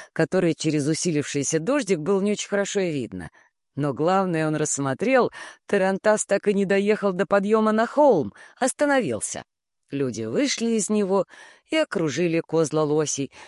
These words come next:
видно, принимали решение, что теперь им делать. И, встав с ним рядом,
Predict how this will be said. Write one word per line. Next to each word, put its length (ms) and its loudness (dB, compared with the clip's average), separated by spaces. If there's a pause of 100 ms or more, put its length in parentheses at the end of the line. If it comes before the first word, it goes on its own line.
видно, 320 0
принимали 520 2
решение, 680 2 (240)
что 320 -2
теперь 320 2
им 140 0
делать. 480 -4 (440)
И, 120 -4
встав 340 -4
с 120 -6
ним 180 -2
рядом, 420 0